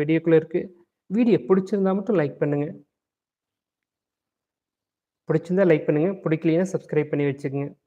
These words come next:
வாங்க, லைக் பண்ணிட்டு பாருங்க, லைக் பண்ணிட்டு பாருங்க. இப்போ லைட்டா வீடியோ லேக் ஆகுது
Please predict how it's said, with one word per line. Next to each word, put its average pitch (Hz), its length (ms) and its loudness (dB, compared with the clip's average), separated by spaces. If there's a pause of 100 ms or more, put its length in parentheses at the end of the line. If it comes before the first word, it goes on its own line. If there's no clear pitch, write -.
(1900)
வாங்க, 151 180 0 (100)
லைக் 151 200 0
பண்ணிட்டு 156 260 -2
பாருங்க, 147 260 -2
லைக் 151 200 -6
பண்ணிட்டு 156 320 -6
பாருங்க. 147 240 -2 (1500)
இப்போ 190 320 -2 (220)
லைட்டா 175 640 2 (280)
வீடியோ 190 340 0 (580)
லேக் 170 520 0
ஆகுது 170 420 2